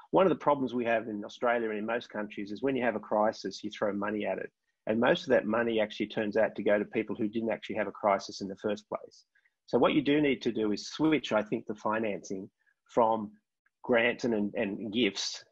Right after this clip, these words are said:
to some sort of income and, uh, revenue contingent loans. And, and so I think, you know, I, to get your reaction, James, don't you think we should extend JobKeeper and Job, um,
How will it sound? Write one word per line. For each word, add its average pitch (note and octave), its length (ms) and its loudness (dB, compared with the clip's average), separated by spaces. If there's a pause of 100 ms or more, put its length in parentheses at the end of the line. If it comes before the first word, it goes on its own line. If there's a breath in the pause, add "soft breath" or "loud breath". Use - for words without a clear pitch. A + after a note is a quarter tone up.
(120)
to A#2 240 4
some A#2 220 0
sort A2+ 160 2
of G#2 60 -2
income G#2+ 380 -2
and, G2 240 -6 (140)
uh, G#2 140 -2 (160)
revenue A2 380 -2
contingent G2+ 500 -6
loans. G2 580 -4 (440)
And, A2 200 -4
and A2+ 160 0
so A2+ 220 4
I B2 80 4
think, B2 260 2
you A#2 140 2
know, F2+ 140 2
I, A2+ 100 2 (180)
to B2 100 -2
get A2+ 200 0
your G2+ 140 0
reaction, G#2+ 340 0
James, G#2 340 -4 (600)
don't C3+ 120 4
you C3+ 80 2
think - 180 0
we B2 80 -2
should A#2+ 180 0 (120)
extend A#2 500 2
JobKeeper G#2+ 640 -2
and G2 140 -8
Job, G2+ 180 2 (580 soft breath)
um, G2 360 -2